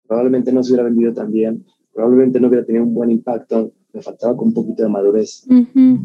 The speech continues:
Speaker 1: como creador para, para hacer eso. Y eso mismo, o sea,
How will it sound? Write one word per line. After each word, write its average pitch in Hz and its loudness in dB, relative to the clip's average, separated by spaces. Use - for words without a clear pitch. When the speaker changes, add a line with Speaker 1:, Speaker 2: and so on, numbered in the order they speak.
Speaker 1:
como 247 2
creador 104 0
para, 104 -8
para 104 -16
hacer 135 0
eso. 151 -2
Y 143 4
eso 175 0
mismo, 147 0
o 120 -16
sea, 123 0